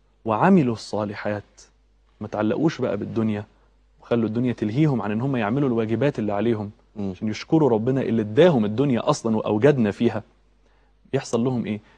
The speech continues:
Speaker 1: "يهديهم ربهم بإيمانهم". طب ما هم مؤمنين أصلًا وبيعملوا الصالحات، ده أنت سميتهم يا رب آمنوا وعملوا الصالحات.
Speaker 2: مم.
Speaker 1: هتهديهم تاني؟ آه طبعًا. ودي نقطة ممكن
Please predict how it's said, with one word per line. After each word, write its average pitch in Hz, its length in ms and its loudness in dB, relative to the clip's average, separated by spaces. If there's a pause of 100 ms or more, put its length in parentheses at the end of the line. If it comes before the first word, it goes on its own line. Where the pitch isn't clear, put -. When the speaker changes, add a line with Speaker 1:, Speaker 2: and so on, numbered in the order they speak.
(140)
Speaker 1:
"يهديهم 123 840 2
ربهم 113 640 0
بإيمانهم". 107 840 -2 (840)
طب 113 100 -4
ما 131 120 0
هم 190 140 6
مؤمنين 147 380 2
أصلًا 131 300 -2
وبيعملوا 110 360 2
الصالحات، 107 480 -4
ده 127 80 0
أنت 147 140 -4
سميتهم 147 440 -2
يا 123 60 0
رب 139 180 0
آمنوا 131 400 0
وعملوا 113 280 0
الصالحات. 95 500 -10 (280)
Speaker 2:
مم. 107 180 -10
Speaker 1:
هتهديهم 135 600 2
تاني؟ 139 320 -2 (520)
آه 127 80 2
طبعًا. 127 340 -2 (480)
ودي 127 160 2
نقطة 180 280 4
ممكن 135 300 -2